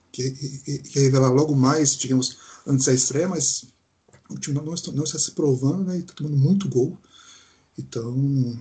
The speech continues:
acho que as duas, as duas o A B C se pre-, é,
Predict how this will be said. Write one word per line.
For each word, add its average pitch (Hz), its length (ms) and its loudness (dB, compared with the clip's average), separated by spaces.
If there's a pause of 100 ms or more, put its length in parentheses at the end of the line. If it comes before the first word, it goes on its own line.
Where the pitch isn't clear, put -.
(280)
acho 113 200 -6
que - 80 -2
as 123 160 2
duas, 131 580 -2
as - 80 -12
duas - 280 -4 (260)
o - 20 0
A 127 40 0
B 131 100 4
C 175 140 2
se - 140 -4
pre-, - 220 -2 (200)
é, - 120 -10